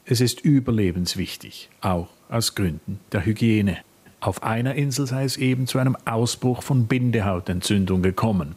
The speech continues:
Eine von vielen Krankheiten, die auf einen Mangel an Hygiene und Waschmöglichkeiten zurückgeführt werden können.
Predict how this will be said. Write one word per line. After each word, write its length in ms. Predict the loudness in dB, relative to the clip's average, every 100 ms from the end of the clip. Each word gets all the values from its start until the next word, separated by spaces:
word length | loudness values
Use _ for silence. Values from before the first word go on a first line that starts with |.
| -4
Eine 220 | 0 0
von 160 | 0
vielen 380 | -2 0 2 2
Krankheiten, 680 | 0 -2 -2 -2 -4 -2 -4 -4 -16 -4
die 100 | -4
auf 100 | -2
einen 180 | 0 2
Mangel 440 | 2 2 2 0 2
an 120 | 2
Hygiene 640 | 2 2 2 4 2 0 0
und 180 | 0
Waschmöglichkeiten 1160 | 0 -2 0 2 4 2 -2 -4 -2 -2 -2 -6
zurückgeführt 920 | -2 0 2 0 -4 -4 2 2 2
werden 320 | 0 -2 -2 -4
können. 440 | -2 0 0 -2